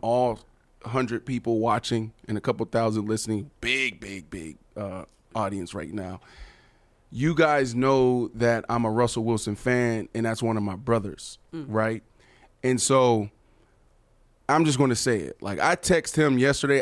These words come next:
Speaker 1: after I saw this report with Sean Payton said, and I said, "Bro, like, just put yourself first, whatever it is that you want," right? So, you know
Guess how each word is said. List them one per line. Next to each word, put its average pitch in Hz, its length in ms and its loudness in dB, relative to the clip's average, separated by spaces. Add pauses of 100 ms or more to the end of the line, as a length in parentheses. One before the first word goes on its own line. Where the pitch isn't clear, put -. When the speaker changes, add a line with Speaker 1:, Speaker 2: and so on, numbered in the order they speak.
Speaker 1:
after 135 440 0
I 127 140 4
saw 131 440 4
this 120 240 2
report 131 380 2
with 120 140 -2
Sean 127 240 0
Payton 127 340 0
said, 127 300 0
and 110 80 -6
I 123 80 -2
said, 117 400 0
"Bro, 139 220 2
like, 110 280 -2 (180)
just - 160 -14
put - 160 -4
yourself 120 300 -6
first, - 420 -14 (180)
whatever 127 360 0
it 123 80 -2
is 120 140 0
that 107 240 -10
you 113 80 -8
want," 101 300 -12 (540)
right? 113 400 -4
So, 120 440 2 (840)
you 127 100 0
know 98 260 -4